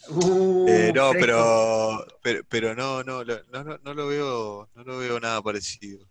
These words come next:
Speaker 2: O sea, tiene un aire, sí. La ropa que le ponen ayuda, las bandanas.
Speaker 1: El
Speaker 2: todo
Speaker 1: vestuario está
Speaker 2: ayuda.
Speaker 1: re bien hecho. El vestuario
Speaker 2: El
Speaker 1: está re
Speaker 2: vestuario
Speaker 1: bien
Speaker 2: está
Speaker 1: hecho.
Speaker 2: muy bueno,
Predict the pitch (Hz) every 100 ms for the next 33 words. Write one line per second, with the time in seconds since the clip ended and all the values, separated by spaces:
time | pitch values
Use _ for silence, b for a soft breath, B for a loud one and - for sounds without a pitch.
0 | _ _ _ - 113 107 104 135 139 131
1 | 143 151 123 - 131 160 214 _ _ _
2 | _ _ _ _ - _ - 113 110 120
3 | 139 139 117 104 101 113 120 98 - 135
4 | 151 156 147 117 95 95 95 107 127 117
5 | 104 - _ _ _ _ _ _ _ 127
6 | 131 156 - - 160 147 143 139 143 139
7 | - 113 120 117 143 151 113 107 127 127
8 | 156 135 120 123 135 143